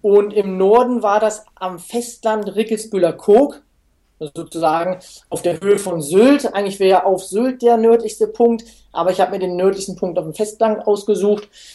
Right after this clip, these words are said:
Das war erstmal die Grundidee. Und dann gibt's so verschiedene, ähm, Tools, womit man Strecken planen kann.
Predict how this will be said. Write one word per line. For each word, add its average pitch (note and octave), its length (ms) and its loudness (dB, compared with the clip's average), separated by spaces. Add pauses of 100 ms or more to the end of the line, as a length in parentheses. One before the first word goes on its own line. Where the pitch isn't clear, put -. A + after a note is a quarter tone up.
(180)
Das F#3+ 200 4
war G#3 160 4
erstmal G3 280 0
die F#3 120 -8
Grundidee. E3+ 800 -4 (640)
Und F#3+ 240 -4
dann A3 140 4
gibt's A3+ 200 -4
so A3+ 160 -2
verschiedene, G#3 1080 0
ähm, E3+ 580 4
Tools, C4+ 400 -2
womit G3+ 220 -2
man F#3+ 120 -2
Strecken - 360 -8
planen F#3+ 320 2
kann. A2 340 -8